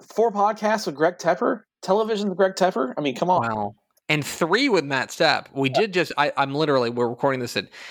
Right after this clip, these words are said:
Speaker 2: eight thirty on Sunday night. Uh, you, uh, uh, I just recorded a podcast, a great podcast, by the way, uh, Six Man Football Insider Granger Huntress, who's gonna call the stinking games on Fox Sports Southwest.
Speaker 1: That, that will,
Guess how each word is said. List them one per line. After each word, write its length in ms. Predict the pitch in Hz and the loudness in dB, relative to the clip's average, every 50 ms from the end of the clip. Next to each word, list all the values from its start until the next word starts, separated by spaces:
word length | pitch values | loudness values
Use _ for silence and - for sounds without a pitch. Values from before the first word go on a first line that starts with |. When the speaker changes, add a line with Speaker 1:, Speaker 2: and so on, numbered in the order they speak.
| - - - - - | -20 -20 -12 0 2
Speaker 2:
eight 180 | 143 147 143 | 2 2 2
thirty 480 | - - 143 135 135 131 127 120 117 107 | -2 0 2 2 4 4 2 0 -2 -2
on 340 | - - 117 113 107 107 110 | -2 -2 -2 -2 -2 -4 -4
Sunday 320 | - - 127 117 113 104 | -2 -2 -2 -2 -2 -4
night. 300 | 104 107 113 110 101 - _ - - - - _ _ | -4 -4 -4 -4 -4 -6 _ -20 -20 -20 -20 _ _
Uh, 260 | - 123 113 110 104 95 | 0 2 2 2 2 0
you, 340 | 95 117 127 143 147 135 - - | -2 0 0 2 2 2 2 0
uh, 40 | |
uh, 360 | 120 117 90 85 113 107 - - | 0 0 2 2 0 0 0 0
I 140 | 107 123 | 0 0
just 240 | 123 117 151 151 143 | 0 2 2 2 2
recorded 400 | 160 127 - 147 139 131 123 113 | 0 -6 -2 0 0 2 0 0
a 20 | - | 0
podcast, 380 | - 117 120 117 - 107 - | 0 0 0 0 -2 -8 -8
a 60 | 95 | -8
great 680 | 90 95 - - 123 131 135 165 190 196 180 170 - - | -14 -16 -12 -8 -6 -2 0 2 2 2 2 0 -2 -4
podcast, 500 | - 113 90 87 - - 76 76 - - | -2 -2 -2 -2 -4 -8 -10 -10 -10 -12
by 120 | - 82 | -12 -10
the 80 | 90 87 | -10 -10
way, 160 | - - - - - - | -10 -12 -12 -12 -10 -8
uh, 100 | 95 95 | -8 -6
Six 260 | - - 165 143 - | -2 -2 -4 -2 0
Man 160 | 151 135 120 | -2 -2 -2
Football 300 | - - 117 - 117 104 | -2 -4 -2 0 0 0
Insider 560 | 90 110 113 - - 110 107 104 98 101 98 _ | 0 -2 -6 -4 -4 -4 -2 -2 -4 -4 -6 _
Granger 320 | - 107 104 101 104 95 | -8 -8 -8 -8 -8 -10
Huntress, 380 | - 117 117 113 - 87 - - | -6 -6 -6 -6 -6 -8 -8 -6
who's 140 | - 117 | -6 -2
gonna 180 | - 160 147 - | 0 0 0 0
call 480 | - - - - 165 175 185 196 185 147 | -4 -8 -4 0 2 2 4 2 0 0
the 80 | 131 | -2
stinking 420 | - - - 156 143 120 123 113 104 | -10 -4 -2 -2 -2 -2 -4 -6 -2
games 460 | 120 123 139 135 113 95 90 - - | 0 0 0 0 -2 -4 -6 -8 -10
on 80 | 98 | -10
Fox 240 | - - 107 104 - | -4 -2 -2 -2 -2
Sports 240 | - - 101 98 - | -4 -10 -10 -6 -4
Southwest. 600 | - 87 - 113 117 117 - - - - 160 147 | -6 -6 -2 -2 -2 -2 -2 -4 -8 -10 -8 -2
Speaker 1:
That, 140 | 139 160 - | -2 -2 2
that 160 | 151 165 165 | 2 2 2
will, 160 | 175 175 - | 2 -2 -4